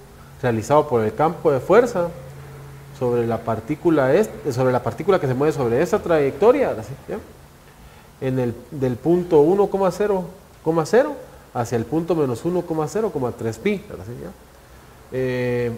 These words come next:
si queremos hacer un dibujo de la hélice, recordemos de que sobre el plano X Y lo que tenemos es una circunferencia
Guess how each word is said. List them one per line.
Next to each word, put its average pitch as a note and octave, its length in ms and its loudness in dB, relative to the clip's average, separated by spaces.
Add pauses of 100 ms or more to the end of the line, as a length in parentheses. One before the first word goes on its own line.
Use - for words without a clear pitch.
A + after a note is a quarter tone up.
(520)
si D3+ 140 -2
queremos G#3 340 6
hacer G3 160 2
un A3 120 4
dibujo G3+ 380 2
de C3+ 160 4
la A#2+ 460 0
hélice, A#3 500 4 (380)
recordemos C#3+ 460 0
de D3 140 6
que A#2+ 200 -4 (520)
sobre C3+ 380 4
el B2 80 2
plano F#3 300 6
X F#3 340 2
Y G#3 60 10
lo G#3 120 4
que D#3+ 80 2
tenemos E3 380 2
es E3+ 80 0
una F#3 180 2
circunferencia E3 840 0